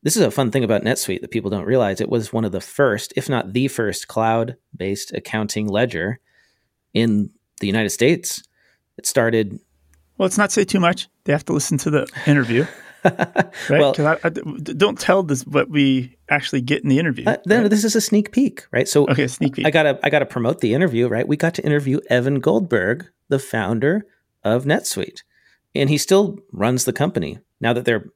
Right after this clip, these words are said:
Speaker 1: part of Oracle, they were acquired by Oracle. He is still in charge, and he's, it's his baby, and he's been doing it for twenty years, and he's still doing it, and he's on a mission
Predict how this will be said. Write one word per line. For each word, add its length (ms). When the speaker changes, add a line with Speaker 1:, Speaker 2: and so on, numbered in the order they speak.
Speaker 1:
part 160
of 80
Oracle, 380
they 100
were 120
acquired 340
by 100
Oracle. 400
He 160
is 100
still 220
in 80
charge, 380
and 100
he's, 280
it's 80
his 100
baby, 460
and 200
he's 140
been 140
doing 220
it 100
for 140
twenty 420
years, 240
and 60
he's 140
still 220
doing 300
it, 120
and 100
he's 100
on 120
a 40
mission 640